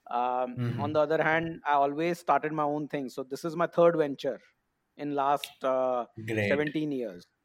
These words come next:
Speaker 1: right?
Speaker 2: Yeah.
Speaker 1: So the first company I started was when I was twenty-one years old. Today I am thirty-seven. So, uh, it's been a
Speaker 2: Mm-hmm.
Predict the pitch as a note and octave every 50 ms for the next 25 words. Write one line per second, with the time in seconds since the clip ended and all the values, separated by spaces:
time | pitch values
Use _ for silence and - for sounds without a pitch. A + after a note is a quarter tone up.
0 | _ _ _ _ _ _ _ _ _ - - - - - - - D3+ D3 D3 D3
1 | D3 C#3+ C#3+ C#3+ C#3 D3 C#3 - D#3+ E3 E3+ E3+ - - E3 E3 E3 E3 E3 E3
2 | D#3 - - D3+ C#3+ C#3 B2 D#3 D3 D3 D3+ D3+ D3 C#3+ D3 C#3 C#3+ D3 D3 D3+
3 | D3 - D3+ C#3+ D3+ D3+ D3+ D3 D3+ D3 D3 C#3+ C#3 C3 D3 C#3+ C3+ C3 B2 -
4 | - C3+ C#3+ C#3+ C#3+ C3+ C3+ C#3 C3+ C3+ C3+ C#3 C3+ C#3 C3 - C#3 B2 A2+ G#2
5 | F#2 F#2+ - A#2+ A#2+ A#2+ A#2+ A#2+ A2+ G#2+ - - _ _ - A#2+ A#2 A#2 A#2 A2+
6 | A#2 A#2 C3 B2+ - C3+ D3 D3 D3+ D3+ D3+ D3+ D3 C#3 - G#2